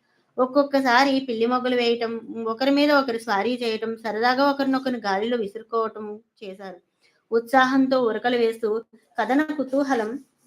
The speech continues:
ప్రదర్శిస్తూ ఉచ్చేద-, ఉత్తేజవంతులైన వానరులు తమ తోకలను జలిపిస్తూ, లతలను పెకిలిస్తూ, కొండలు గుట్టలు ఎక్కుతూ దిగుతూ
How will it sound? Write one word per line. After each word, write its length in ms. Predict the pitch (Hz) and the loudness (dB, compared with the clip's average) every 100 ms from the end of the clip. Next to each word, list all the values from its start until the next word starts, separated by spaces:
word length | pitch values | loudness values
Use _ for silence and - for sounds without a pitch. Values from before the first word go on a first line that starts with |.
| _ _ _ _ _ _ _ _ _ | _ _ _ _ _ _ _ _ _
ప్రదర్శిస్తూ 640 | 226 220 254 269 240 226 208 | -8 -4 -2 -2 2 4 4
ఉచ్చేద-, 560 | 233 233 262 254 233 233 - 220 220 | 2 4 6 6 4 0 -6 -4 -2
ఉత్తేజవంతులైన 800 | 226 269 277 285 254 233 226 220 | 2 4 6 6 4 2 2 2
వానరులు 640 | 208 202 226 247 320 269 - _ 262 | 2 2 2 0 0 -2 -10 _ 0
తమ 100 | 269 | 2
తోకలను 500 | 269 247 269 269 247 | 4 4 4 2 2
జలిపిస్తూ, 720 | 202 208 240 233 233 220 - - _ - | 0 -2 -4 0 2 2 0 -16 _ -4
లతలను 360 | 226 277 302 277 | 0 4 4 4
పెకిలిస్తూ, 760 | 214 240 247 247 214 208 202 - _ | 0 0 0 0 0 0 -2 -12 _
కొండలు 320 | 254 262 294 | 4 6 4
గుట్టలు 300 | 262 254 240 | 4 2 2
ఎక్కుతూ 460 | 214 208 254 247 226 | 2 0 -4 -2 -2
దిగుతూ 540 | 226 226 233 214 214 | 0 -4 0 0 0